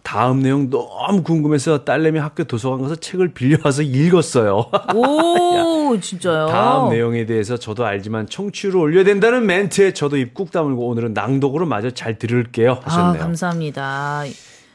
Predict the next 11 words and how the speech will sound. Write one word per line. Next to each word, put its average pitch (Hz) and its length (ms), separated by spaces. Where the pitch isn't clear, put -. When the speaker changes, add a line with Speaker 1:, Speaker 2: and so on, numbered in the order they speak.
Speaker 1:
그, - 100
Speaker 2:
네, 160 120
여러분, 175 400
Speaker 1:
네. 80 240
Speaker 2:
그 170 300
중간 208 360
이름 190 280
넣어서 175 600
장명해 190 420
달라 170 240
그랬잖아요. 160 960